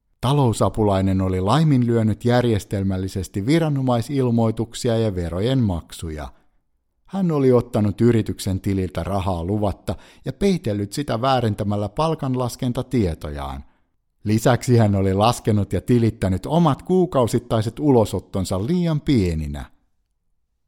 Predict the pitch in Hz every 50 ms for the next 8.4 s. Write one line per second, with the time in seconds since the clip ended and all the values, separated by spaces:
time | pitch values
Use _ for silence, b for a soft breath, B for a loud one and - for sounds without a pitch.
0 | _ _ _ _ _ _ _ _ _ _ _ _ - 107 120 147 147 - - -
1 | 113 98 98 101 104 95 - - 104 95 90 82 - 120 127 135 131 120 110 101
2 | 98 104 110 110 110 107 - - 101 92 95 - - 107 95 95 90 B B B
3 | B B - 170 170 - 175 165 - 233 233 202 - 170 127 113 - 135 120 113
4 | 107 110 110 - 117 110 107 - - 123 110 101 101 107 113 120 113 110 110 90
5 | - - 123 123 123 - - 113 - - 107 101 101 101 104 104 101 92 - -
6 | 101 95 90 82 80 78 - - 95 98 117 127 123 127 - 123 113 113 110 104
7 | 101 - 110 95 - - 107 104 101 104 104 113 104 101 - - 80 76 - 78
8 | 73 71 - 73 65 - - -